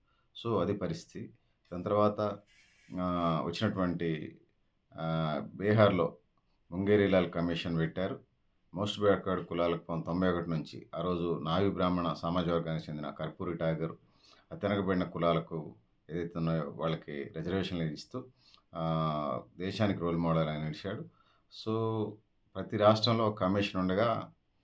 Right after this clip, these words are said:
నిరంతరం పరిశీలన చేసి ఏ కుల సామాజిక ఆర్థిక విద్యాభ్యా-, అంటే విద్యా ఉద్యోగాల్లో రిజర్వేషన్ అనేది స్టార్ట్ చేయాల్సిన పరిస్థితి ఏర్పడింది. So, దాని తర్వాత రెండు వేల పదకొండు కులగణన జరిగినా పబ్లిష్ చేయలేదు.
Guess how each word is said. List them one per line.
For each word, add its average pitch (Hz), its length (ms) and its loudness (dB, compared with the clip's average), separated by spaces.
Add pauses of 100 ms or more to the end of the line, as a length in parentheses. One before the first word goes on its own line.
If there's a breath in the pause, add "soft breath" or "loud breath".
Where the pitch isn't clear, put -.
(340)
నిరంతరం 107 420 2
పరిశీలన 95 500 2
చేసి 92 500 0
ఏ 95 60 0
కుల 95 260 -4
సామాజిక 87 520 0
ఆర్థిక 82 400 2
విద్యాభ్యా-, 82 680 -2
అంటే 85 160 -6
విద్యా 98 340 2
ఉద్యోగాల్లో 107 440 4
రిజర్వేషన్ 101 460 4
అనేది 92 160 0
స్టార్ట్ 82 240 2
చేయాల్సిన 80 260 0
పరిస్థితి 73 340 -10
ఏర్పడింది. 58 440 -12 (580 soft breath)
So, 113 80 -4
దాని 107 180 4
తర్వాత 107 260 4
రెండు 95 200 2
వేల 107 100 6
పదకొండు 107 600 2 (640)
కులగణన 104 420 4
జరిగినా 101 380 4
పబ్లిష్ 87 460 -2
చేయలేదు. 104 800 -2